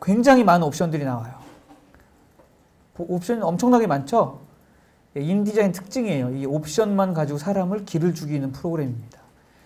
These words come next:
다 무시하고요. 하이픈 넣기. 하이픈 넣기. 그러면 하이픈 넣기가 기본적으로 체크가 돼 있죠. 그래서 하-, 하이픈 넣기를 빼야 돼요.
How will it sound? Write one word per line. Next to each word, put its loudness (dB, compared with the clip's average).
다 0
무시하고요. 4
하이픈 -2
넣기. -8
하이픈 -8
넣기. -10
그러면 -2
하이픈 0
넣기가 -2
기본적으로 -2
체크가 -6
돼 -6
있죠. -12
그래서 -4
하-, -2
하이픈 0
넣기를 -4
빼야 0
돼요. -8